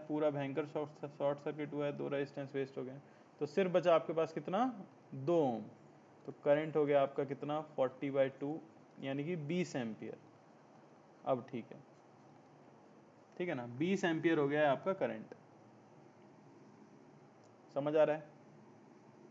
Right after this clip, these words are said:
बस, तो current कहाँ से फ्लो करके गया? अगर t is equal to infinity के लिए इसमें ड्रॉ करें तो basically current, ये पूरा wire क्या हो जाएगा, एक ही हो जाएगा, सारा current इसी में से फ्लो करने वाला है, ठीक है ना।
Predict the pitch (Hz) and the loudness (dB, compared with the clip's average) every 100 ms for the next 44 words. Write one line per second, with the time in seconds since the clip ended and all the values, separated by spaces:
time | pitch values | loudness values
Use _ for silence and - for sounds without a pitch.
0 | - - - - - - - - - - | -20 -20 -20 -20 -20 -20 -20 -20 -20 -20
1 | - - - - - - - - - - | -20 -20 -20 -20 -20 -20 -20 -20 -20 -20
2 | - - - 143 165 - - - - - | -20 -20 -10 -2 -2 -2 -12 -20 -20 -20
3 | - - 147 156 180 175 165 180 208 196 | -16 -10 2 2 2 4 4 4 2 2
4 | 185 170 160 160 180 185 185 190 185 175 | 2 2 4 4 6 6 2 -2 -4 0
5 | 180 180 170 147 175 185 180 175 165 180 | 0 0 -4 -4 -4 -2 0 2 0 -2
6 | 165 151 156 156 135 151 - - - - | 0 4 4 4 0 -2 -12 -20 -20 -20
7 | - - - - - - - - - - | -20 -20 -20 -20 -20 -20 -20 -20 -20 -20
8 | - 143 156 170 185 185 175 170 226 - | -6 -2 0 0 2 4 4 2 -2 -6
9 | - - - - 170 165 180 196 185 180 | -16 -20 -20 -6 -4 0 6 8 10 10
10 | 180 180 156 143 135 - 165 165 214 190 | 8 4 6 6 4 4 0 2 2 4
11 | 185 185 185 156 170 175 165 160 151 180 | 4 4 4 4 6 2 0 -4 -6 -4
12 | 185 196 185 170 170 165 160 151 151 156 | -4 -4 -2 -2 -2 -2 0 0 0 -8
13 | - - - - - 180 185 143 | -16 -20 -20 -20 -12 -8 -6 -6